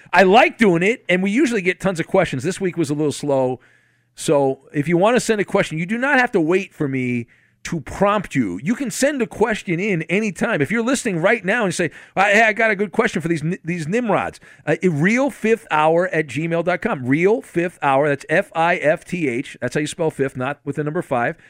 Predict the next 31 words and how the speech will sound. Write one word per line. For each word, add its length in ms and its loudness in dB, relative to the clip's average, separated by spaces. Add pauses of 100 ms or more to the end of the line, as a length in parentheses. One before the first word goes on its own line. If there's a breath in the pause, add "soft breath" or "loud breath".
(180 soft breath)
Real 280 4
fifth 360 -2
hour 320 0
at 140 -4
gmail 360 -4
dot 220 -2
com. 320 -8 (340 soft breath)
And 220 -4 (140)
ask, 420 0
ask 240 0
us 100 -2
anything. 280 4
If 40 4
it's 120 -2
interesting, 400 -2
it's 120 0
gotta 260 2
be, 280 -2 (160 loud breath)
it 120 -8
can't 180 2
be 80 0
really 160 2
time 320 -4
specific. 440 -4
It's 120 -4
gotta 180 0
be 80 -2
kind 200 -4
of 60 -6
open-ended. 640 -2 (400 soft breath)
Uh, 280 2